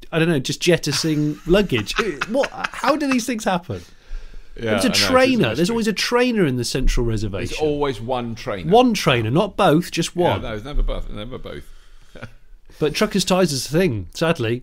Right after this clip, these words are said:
Speaker 1: it's
Speaker 2: Yeah.
Speaker 1: large
Speaker 2: No, it's, oh, no,
Speaker 1: bottles
Speaker 2: I'm
Speaker 1: of
Speaker 2: absolutely with you. I do, it de-, definitely exists. Yeah.
Speaker 1: Yeah, yeah.
Speaker 2: Um, I wanna just do this story 'cause I just think it's,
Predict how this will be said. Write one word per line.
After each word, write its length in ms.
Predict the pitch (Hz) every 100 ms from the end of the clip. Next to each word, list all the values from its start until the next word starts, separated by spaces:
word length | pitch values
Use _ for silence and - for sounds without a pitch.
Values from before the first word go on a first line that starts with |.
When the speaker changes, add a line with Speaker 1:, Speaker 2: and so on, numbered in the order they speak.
| -
Speaker 1:
it's 360 | 127 131 - - - - - - - -
Speaker 2:
Yeah. 160 | 104 107
Speaker 1:
large 300 | 143 175 175
Speaker 2:
No, 80 | 175
it's, 120 | 175
oh, 100 | 190
no, 200 | - 202 214
Speaker 1:
bottles 200 | 107 143
Speaker 2:
I'm 80 | 160
Speaker 1:
of 60 |
Speaker 2:
absolutely 380 | - 151 156 104
with 180 | 110 151
you. 180 | 92 78
I 120 | 101
do, 120 | 92
it 340 | 113 104 98 -
de-, 160 | 110 90
definitely 420 | 123 - 113 107
exists. 540 | 95 117 120 - - -
Yeah. 160 | 113 107
Speaker 1:
Yeah, 240 | 120 123 123
yeah. 280 | - 117 127
Speaker 2:
Um, 240 | 143 139 - - - -
I 60 | 139
wanna 200 | 180 180
just 220 | 185 -
do 140 | 165
this 160 | 151 156
story 220 | 143 110
'cause 120 | 110
I 60 | 127
just 200 | 131 -
think 220 | 143 123
it's, 300 | 139 - -